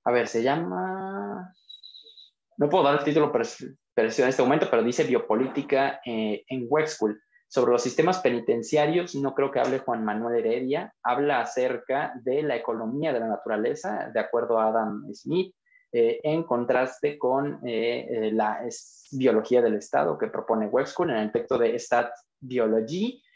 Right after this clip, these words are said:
de, creo que es de mil novecientos dieciocho, algo así, eh, mil novecientos trece, si no me equivoco. Em, eh,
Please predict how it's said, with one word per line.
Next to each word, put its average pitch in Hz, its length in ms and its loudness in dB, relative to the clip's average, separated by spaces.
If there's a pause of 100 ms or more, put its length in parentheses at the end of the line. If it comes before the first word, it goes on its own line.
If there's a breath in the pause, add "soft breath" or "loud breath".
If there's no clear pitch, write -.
(260 loud breath)
de, 139 360 2
creo 131 160 -2
que 131 80 -6
es 120 40 -4
de 123 80 0
mil 120 180 -4
novecientos 147 580 -2
dieciocho, - 1120 -4 (180)
algo 143 200 0
así, 240 380 -4 (400 soft breath)
eh, 113 180 -4
mil 143 100 -2
novecientos 143 540 -2 (320)
trece, - 320 -2
si - 120 -20
no 104 80 -8
me 107 40 -8
equivoco. - 380 -12 (520 soft breath)
Em, 107 680 0 (1040)
eh, 110 520 0